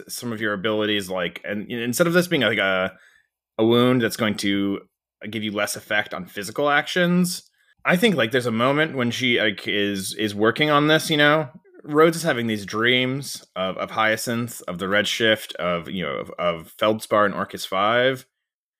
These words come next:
And I think there's a moment when she's working on you, when in the corner of the room,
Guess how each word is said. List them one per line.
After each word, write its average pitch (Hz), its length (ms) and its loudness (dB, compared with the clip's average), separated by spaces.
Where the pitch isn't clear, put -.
And 110 80 -2
I - 20 0
think 160 80 2
there's 175 140 4
a 139 40 0
moment 127 360 0
when 117 100 -6
she's 104 180 -10
working 123 300 -6
on 143 160 -2
you, 156 400 0
when 113 140 -2
in 113 40 2
the 110 80 0
corner 147 360 6
of 117 80 6
the 110 100 8
room, 107 640 4